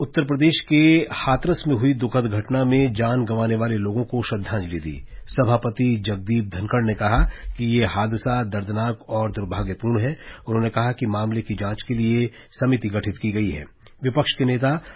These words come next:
मल्लिकार्जुन खड़गे ने इस तरह की घटनाओं को रोकने के लिए कानून बनाए जाने का सुझाव दिया। उत्तर प्रदेश के हाथरस हादसे में मरने वालों की संख्या बढ़कर एक सौ इक्कीस हो गई है।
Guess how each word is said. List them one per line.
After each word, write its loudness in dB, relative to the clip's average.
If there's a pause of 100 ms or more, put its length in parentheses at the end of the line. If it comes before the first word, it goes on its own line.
(140)
मल्लिकार्जुन 2
खड़गे 0
ने 4 (140)
इस -4
तरह -2
की 0
घटनाओं -2
को -4
रोकने -2
के -4
लिए 2 (340)
कानून 4
बनाए -2
जाने -2
का -4 (220)
सुझाव -2
दिया। -6 (1120)
उत्तर 4
प्रदेश 6
के 4
हाथरस 4
हादसे 4
में 6
मरने 4
वालों 4
की 0
संख्या 2
बढ़कर 2
एक -2
सौ -2 (100)
इक्कीस -2
हो -2
गई -2
है। -4